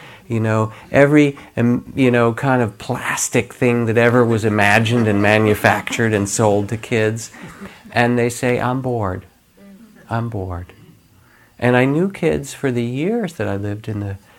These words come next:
various villages that I worked in and lived in who would put a tin can on a stick with a nail as a wheel, you know, or, or the buffalo boys who took care of the water buffaloes and ri-,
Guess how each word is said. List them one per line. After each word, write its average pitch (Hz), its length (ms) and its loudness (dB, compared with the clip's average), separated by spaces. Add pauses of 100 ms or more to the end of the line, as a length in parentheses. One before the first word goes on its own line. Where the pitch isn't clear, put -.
(140)
various 107 720 -4 (260)
villages 107 720 -2
that 101 100 -8
I 90 100 -6
worked 92 380 -6
in 101 160 -6
and 101 140 -8
lived 104 260 -8
in 110 280 -8 (380)
who 135 120 0
would 123 180 0
put 147 140 0
a 135 60 0
tin 143 280 -4
can 135 360 -4
on 117 160 -2
a 104 40 -4
stick - 460 -4 (100)
with 95 140 -6
a 95 60 -4
nail 98 480 -2
as 87 100 -8
a 98 80 -4
wheel, 101 560 -2 (320)
you 101 80 -4
know, 98 480 -2 (220)
or, 101 520 -2 (320)
or 104 520 0 (260)
the - 280 -6
buffalo 123 460 0
boys 87 300 -4
who 98 80 -8
took - 140 -18
care 113 180 -6
of 107 80 -2
the 110 60 -4
water 113 360 -6
buffaloes 95 480 -8
and 95 180 -8
ri-, 95 180 -8